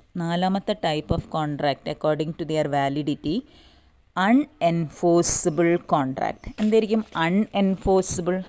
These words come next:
എൻഫോഴ്സ് ചെയ്യാൻ പറ്റാത്തത്. അപ്പം നിങ്ങൾക്കൊരു ഡൗട്ട് വരാം, വോയിഡ് കോൺട്രാക്റ്റ് എൻഫോഴ്സ് ചെയ്യാൻ പറ്റില്ല, അപ്പോൾ ഇതും ഇതും തമ്മിലുള്ള ഡിഫറൻസ് എന്താണെന്നുള്ളൊരു കൺഫ്യൂഷൻ വര-, വരാം. അപ്പോൾ അൺഎൻഫോഴ്സിബിൾ എന്ന് പറയുന്നത് എന്തുകൊണ്ട് എൻഫോഴ്സ് ചെയ്യാൻ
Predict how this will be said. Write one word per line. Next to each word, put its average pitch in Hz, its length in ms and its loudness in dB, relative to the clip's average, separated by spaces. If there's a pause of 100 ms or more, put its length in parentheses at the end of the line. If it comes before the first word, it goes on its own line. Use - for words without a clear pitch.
(140)
എൻഫോഴ്സ് 247 500 4
ചെയ്യാൻ 185 320 4
പറ്റാത്തത്. 143 560 0 (360)
അപ്പം 240 180 2
നിങ്ങൾക്കൊരു 220 360 4
ഡൗട്ട് 165 420 4
വരാം, 156 380 2 (340)
വോയിഡ് 165 360 2
കോൺട്രാക്റ്റ് 170 560 2
എൻഫോഴ്സ് 170 360 0
ചെയ്യാൻ 175 240 0
പറ്റില്ല, 175 600 0 (100)
അപ്പോൾ 165 160 -4
ഇതും 160 140 0
ഇതും 180 220 0
തമ്മിലുള്ള 180 300 2
ഡിഫറൻസ് 208 580 0
എന്താണെന്നുള്ളൊരു 196 680 2
കൺഫ്യൂഷൻ 147 480 -2
വര-, - 260 -8
വരാം. 147 260 -2 (500)
അപ്പോൾ - 320 -2
അൺഎൻഫോഴ്സിബിൾ 240 1120 2
എന്ന് 233 140 4
പറയുന്നത് 170 400 0
എന്തുകൊണ്ട് 226 1000 2
എൻഫോഴ്സ് 170 540 -2
ചെയ്യാൻ 170 240 -4